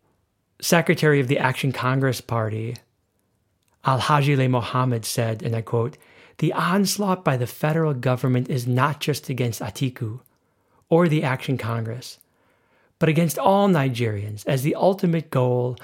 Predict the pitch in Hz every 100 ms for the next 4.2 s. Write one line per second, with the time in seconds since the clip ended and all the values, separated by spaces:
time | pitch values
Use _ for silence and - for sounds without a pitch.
0 | - - 110 113 - - 180 185 185 160
1 | 147 139 131 - 120 - 110 107 - -
2 | - - - 147 - 135 131 120 - 160
3 | 190 208 185 180 165 139 131 - 123 120
4 | 120 -